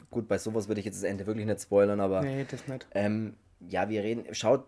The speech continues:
Speaker 1: schaut euch die Filme trotzdem an, weil,
Speaker 2: Der hat
Speaker 1: äh,
Speaker 2: aber
Speaker 1: da verliert man ja
Speaker 2: <clears throat>
Speaker 1: trotzdem nichts drum,
Speaker 2: Aber
Speaker 1: nicht
Speaker 2: der
Speaker 1: so
Speaker 2: Film
Speaker 1: richtig,
Speaker 2: hat
Speaker 1: ne?
Speaker 2: trotzdem, und was dann halt auch wieder aufs Ende zurückzuführen ist, wo man dann auch weiß, „Ach so,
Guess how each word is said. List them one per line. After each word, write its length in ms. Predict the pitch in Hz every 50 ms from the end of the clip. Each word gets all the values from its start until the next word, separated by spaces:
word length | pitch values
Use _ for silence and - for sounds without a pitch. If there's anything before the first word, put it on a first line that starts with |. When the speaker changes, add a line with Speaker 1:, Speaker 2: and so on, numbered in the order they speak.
| _ -
Speaker 1:
schaut 100 | - 117
euch 100 | 131 127
die 120 | 127 120 107
Filme 240 | - 127 139 123 -
trotzdem 520 | 87 87 113 - - - - 101 98 98
an, 200 | 92 95 92 92
weil, 240 | 95 98 101 101 98
Speaker 2:
Der 120 | - 151 160
hat 60 | -
Speaker 1:
äh, 40 | 208
Speaker 2:
aber 100 | 190 185
Speaker 1:
da 100 | - 98
verliert 280 | - 110 110 123 247
man 120 | 135 123 113
ja 100 | - 160
Speaker 2:
<clears throat> 0 |
Speaker 1:
trotzdem 340 | 151 104 - - - 104
nichts 180 | 90 85 - -
drum, 160 | - - - - - -
Speaker 2:
Aber 180 | - 156 156 151
Speaker 1:
nicht 40 |
Speaker 2:
der 140 | 151 147 147
Speaker 1:
so 80 | 180 180
Speaker 2:
Film 60 | - 170
Speaker 1:
richtig, 160 | 202 202 185
Speaker 2:
hat 80 | 185 170
Speaker 1:
ne? 40 | -
Speaker 2:
trotzdem, 640 | 156 165 165 - - 180 185 180 180 175 165 151 156 - - - - _ _ - -
und 220 | - 165 160 147
was 180 | 143 143 143 -
dann 220 | - 151 147 139
halt 140 | 135 135 -
auch 220 | - 147 147 147 156
wieder 140 | 151 139
aufs 180 | 139 139 139 -
Ende 340 | - 147 151 156 156 151 151
zurückzuführen 680 | - 151 151 151 151 - 160 156 156 - 160 151 156
ist, 200 | 156 156 151 151
wo 100 | 143 139
man 140 | 139 139 135
dann 120 | 139 135
auch 200 | 135 131 127 123
weiß, 340 | 131 135 139 147 143 147 - -
„Ach 120 | 143 - -
so, 380 | - - 147 151 160 160 156